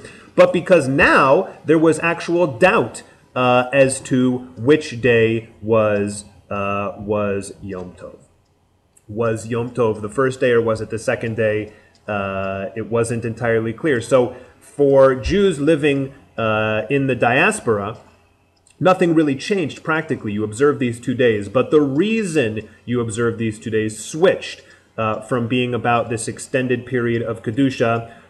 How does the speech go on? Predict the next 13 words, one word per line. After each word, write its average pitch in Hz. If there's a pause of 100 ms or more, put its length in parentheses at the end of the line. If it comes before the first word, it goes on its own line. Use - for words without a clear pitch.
(120)
uh, 107
based 123
on 110
the 107
witnesses, 123 (260)
uh, 113
to 151
being 131
a 117
concern 131
about 113
which 135
day 117